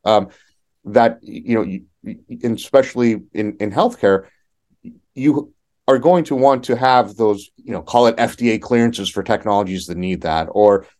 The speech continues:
C P T codes that give the validation to say, "Okay,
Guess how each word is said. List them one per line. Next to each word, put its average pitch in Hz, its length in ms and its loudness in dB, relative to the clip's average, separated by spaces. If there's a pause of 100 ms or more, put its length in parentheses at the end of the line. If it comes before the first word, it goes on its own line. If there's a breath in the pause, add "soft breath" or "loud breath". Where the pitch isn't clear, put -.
C - 260 -4
P 117 140 -4
T 123 200 -2
codes 101 460 2
that 98 180 0
give 110 180 0
the 104 100 0
validation 101 840 0
to 90 120 -8
say, 95 240 0
"Okay, 123 380 4